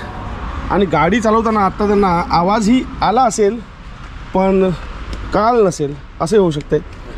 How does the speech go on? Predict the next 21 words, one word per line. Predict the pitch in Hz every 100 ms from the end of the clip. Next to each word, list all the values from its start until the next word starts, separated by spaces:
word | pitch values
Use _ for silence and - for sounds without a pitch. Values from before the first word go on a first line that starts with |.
| - - -
चला | 180
आता | - 196
जरा | 208
गाडीच्या | 208 196 226 -
खाली | 180 220
जाऊन | 214 220
बघूया | 190 196 156 151 - - - - - - - - - - - - - -
क्लच | 196 -
पेडची | 247 233 262
अवस्था | 220 233 254
काय | 233 220 220
आहे. | 202 190 165 - - - - - - -
आम्ही | 127 170 170
गिअरबॉक्स | 175 202 170
बाहेर | 196 226
काढलाय, | 240 214 208 - - -
आसिफ | - 196
भाईनी | 156 185 190 202
काढलाय | - 165 185 214
गिअरबॉक्स | 190 185 180
बाहेर. | 156 160